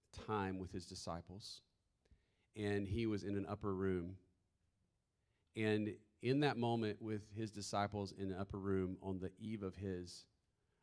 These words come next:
arrest, uh, he does something that's absolutely crazy. He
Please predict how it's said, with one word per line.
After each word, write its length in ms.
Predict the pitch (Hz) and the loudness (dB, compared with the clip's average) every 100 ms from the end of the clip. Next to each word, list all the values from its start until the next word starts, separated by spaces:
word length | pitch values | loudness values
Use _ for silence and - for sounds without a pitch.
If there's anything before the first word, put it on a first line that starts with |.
| - | -4
arrest, 580 | 98 92 87 - - - _ _ _ _ _ _ _ _ _ _ _ _ - | 0 0 0 -6 -8 -14 _ _ _ _ _ _ _ _ _ _ _ _ -4
uh, 240 | 101 98 95 _ _ _ | -2 -2 -4 _ _ _
he 520 | - - 131 117 110 - 113 | -16 -6 -4 -4 -6 -10 -6
does 160 | 104 | -4
something 500 | - 107 98 98 95 | -2 -4 -4 -6 -6
that's 200 | 95 92 - | -6 -8 -8
absolutely 680 | 95 90 - 101 90 87 87 - | -8 -8 -8 -8 -8 -8 -12 -16
crazy. 480 | - - - - - _ _ _ _ _ _ _ _ _ _ _ _ _ _ _ _ _ 131 | -16 -16 -16 -18 -20 _ _ _ _ _ _ _ _ _ _ _ _ _ _ _ _ _ 0
He 220 | 113 | 2